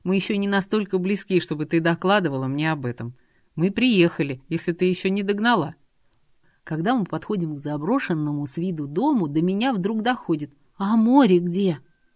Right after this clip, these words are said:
Просится созвучный ответ. Но я уже исчерпал на сегодня лимит матов. То есть его тут нет? Есть, в минутах десяти отсюда.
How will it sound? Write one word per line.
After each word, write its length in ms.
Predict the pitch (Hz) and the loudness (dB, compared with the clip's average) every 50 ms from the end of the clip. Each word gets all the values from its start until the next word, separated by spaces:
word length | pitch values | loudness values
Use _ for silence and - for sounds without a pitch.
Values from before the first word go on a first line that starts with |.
| _ _ _ _ _ _ | _ _ _ _ _ _
Просится 560 | - 175 180 190 196 185 240 226 - - 240 226 | 2 6 6 6 6 4 0 -2 -2 -2 -2 0
созвучный 720 | - - 156 147 135 139 143 156 175 175 - - 170 165 160 - | 0 0 0 0 0 0 2 2 2 0 0 0 0 0 0 0
ответ. 560 | 156 160 160 - 139 123 123 120 117 120 - _ _ _ _ | -2 -4 -4 -4 -6 -6 -6 -6 -8 -8 -12 _ _ _ _
Но 100 | 180 202 | 2 4
я 180 | 220 226 226 208 | 4 6 4 4
уже 220 | 202 185 208 208 | 4 2 2 0
исчерпал 520 | 202 196 - - 196 185 - 185 175 185 208 | 0 0 0 -2 -2 0 2 2 2 4 2
на 140 | 202 170 | 2 0
сегодня 400 | 151 - 143 135 143 131 131 135 | -2 -2 -4 -4 -4 -4 -4 -2
лимит 380 | 135 151 156 165 175 202 202 - | -2 0 0 0 0 -2 -2 -4
матов. 480 | 165 147 135 127 131 123 120 - _ _ _ _ _ _ _ _ _ | -4 -2 -2 -4 -6 -8 -12 -14 _ _ _ _ _ _ _ _ _
То 100 | - 175 | -2 -2
есть 160 | 170 - - | -2 0 -2
его 160 | 175 160 185 185 | -2 -2 -2 -4
тут 220 | - 180 175 - | -4 -8 -6 -4
нет? 340 | 196 208 233 269 277 - - _ _ _ _ _ _ | -2 0 0 0 0 -2 -10 _ _ _ _ _ _
Есть, 600 | - 120 120 131 143 165 185 196 202 196 - - | -6 -4 -4 0 2 2 4 4 2 0 -2 -6
в 40 | 139 | -4
минутах 420 | 143 147 160 196 262 240 - 143 | -2 0 2 2 2 2 0 -2
десяти 440 | 127 131 143 - - 139 127 - 156 | -2 -2 -4 -4 -4 -6 -2 0 2
отсюда. 580 | 175 202 - - - 156 147 135 135 135 131 | 2 2 0 -2 -4 -4 -4 -4 -4 -6 -8